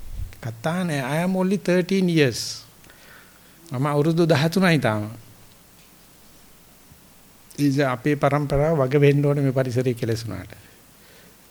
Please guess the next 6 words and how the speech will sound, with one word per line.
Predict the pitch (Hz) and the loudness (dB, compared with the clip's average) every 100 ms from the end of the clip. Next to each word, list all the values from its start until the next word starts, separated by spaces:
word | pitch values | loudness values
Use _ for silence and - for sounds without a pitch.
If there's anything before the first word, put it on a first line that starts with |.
| - - - - - - | -20 -18 -10 -4 -4 -6
අපේ | - 139 147 | -6 0 0
පරම්පරාව | 135 135 131 139 131 | 2 2 2 2 4
වග | 120 131 143 | 4 4 4
වෙන්න | 143 139 | 4 4
ඕනේ | 143 139 | 2 4
මේ | 135 131 | 2 2